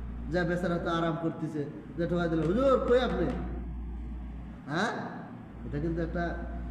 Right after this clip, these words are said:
একবার কোরআনে স্পষ্ট একটা নির্দেশনা। তো এই বিষয়গুলো একান্ত জরুরি ডাকা যাবে না, তা বলছি না, এগুলো কিন্তু আদাব।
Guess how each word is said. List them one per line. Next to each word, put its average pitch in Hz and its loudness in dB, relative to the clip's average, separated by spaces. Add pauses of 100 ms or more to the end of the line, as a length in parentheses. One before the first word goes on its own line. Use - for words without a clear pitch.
(140)
একবার 214 0
কোরআনে 214 4
স্পষ্ট - 0
একটা 208 0
নির্দেশনা। 160 0 (1040)
তো 151 2
এই 185 2
বিষয়গুলো 147 2 (1040)
একান্ত 240 2
জরুরি 196 4
ডাকা 170 2
যাবে 202 2
না, 220 2
তা 170 0
বলছি 156 2
না, 131 0
এগুলো 147 2
কিন্তু 175 0
আদাব। 147 0